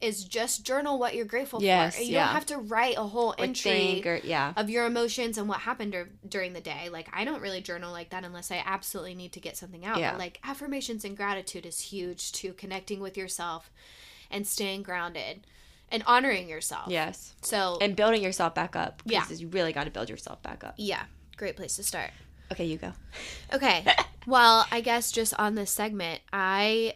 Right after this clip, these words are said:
Speaker 1: one of the things that I have just been reminding myself of, of, even though I've, like, felt, like, this pain and, like, the betrayal coming up again, it's like, I know that if I didn't go through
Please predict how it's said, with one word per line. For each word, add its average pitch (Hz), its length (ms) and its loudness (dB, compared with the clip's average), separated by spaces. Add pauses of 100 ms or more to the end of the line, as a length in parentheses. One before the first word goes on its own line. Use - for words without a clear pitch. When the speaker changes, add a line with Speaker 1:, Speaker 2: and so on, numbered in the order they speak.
Speaker 1:
one 202 320 0
of 220 80 -2
the 233 100 -2
things 214 280 -2
that - 160 2
I 190 180 4
have 196 240 -4
just 196 320 0
been 185 400 0 (320)
reminding 208 540 4
myself 233 500 2
of, 233 300 4
of, 185 80 -8 (120)
even 214 200 0
though 208 80 2
I've, 185 240 2
like, 175 160 -6
felt, 190 280 -4
like, 175 180 -8
this - 200 -4
pain 202 560 -4 (240)
and, 208 100 -4
like, 180 180 -6
the 196 100 -6
betrayal 180 480 -4
coming 190 340 -8
up 180 140 -8
again, 170 420 -6
it's - 160 -8
like, 175 260 -8
I 185 240 0
know 185 540 0 (400)
that 180 440 -2 (200)
if - 180 -16
I 180 120 -2
didn't 214 260 -2
go 196 220 -2
through 156 240 -10